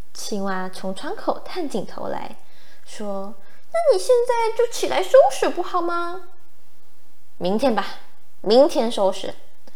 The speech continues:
蟾蜍拉起被子蒙住头，说：“今天我要舒舒服服的过一天。”青蛙走进屋里，说：“蟾蜍，你的长裤和外套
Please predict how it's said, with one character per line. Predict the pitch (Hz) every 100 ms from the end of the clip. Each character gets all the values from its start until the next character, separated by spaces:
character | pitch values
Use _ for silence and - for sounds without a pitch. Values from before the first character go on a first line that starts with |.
| - - - -
蟾 | - 202
蜍 | 202 - 202
拉 | 339 508
起 | -
被 | - - 139
子 | - - -
蒙 | - 156 220
住 | 427
头， | 359 - - 208 - - - -
说 | - - 190 185 190 - - - -
：“今 | - 170 180
天 | 180 180 175 175 180 185
我 | 185 160
要 | - 202
舒 | - 285 311 349
舒 | 240
服 | 214 170
服 | 175 170
的 | 175 - -
过 | - 277 208
一 | 190 185
天。” | 196 180 190 190 160 - - - - - - - - - - - - -
青 | - - 226
蛙 | 233 226
走 | -
进 | 208 190
屋 | 170 262
里， | 339 - - - - - -
说 | - - 185 185 - - - - -
：“蟾 | 370 494
蜍， | 453 349 392 381
你 | 320
的 | 330
长 | - - - 185 440
裤 | - 427
和 | 349 269
外 | 453 453
套 | 330 381